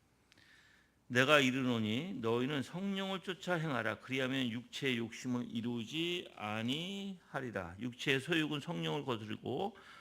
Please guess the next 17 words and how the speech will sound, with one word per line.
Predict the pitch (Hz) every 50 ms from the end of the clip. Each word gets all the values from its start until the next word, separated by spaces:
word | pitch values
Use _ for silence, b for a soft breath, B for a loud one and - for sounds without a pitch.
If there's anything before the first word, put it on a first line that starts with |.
| B B -
성령의 | - 175 180 180 180 175 170 165 160 160 156
소욕은 | - - 170 143 143 147 139 117
육체를 | 127 127 127 - - 139 131 139
거스리나니 | 139 120 110 - - - - 123 113 110 113 113 117 117 113
이 | 104 107 104 -
둘이 | - - 110 107 120 127
서로 | 123 - - 123 131 131 127
대적하므로 | - 113 107 107 120 117 - - 110 110 113 127 147 151 123 101
너희의 | 98 98 104 104 110
원하는 | 104 98 98 104 104 107 107 110 110 104
것을 | 101 104 101 - 123 123
하지 | 117 110 - 147 156
못하게 | 143 113 101 101 95 - 113 95 98 131 147 165 190 202 202 b b b b b -
하려 | - 123 123 143 165 180 196 b b b b b b -
함이니라."라고 | - - 185 196 208 220 226 220 214 185 170 151 135 120 113 107 107 101 98 92 95 98
얘기하는 | 104 101 87 87 87 87 85 82 -
거예요. | - - - - -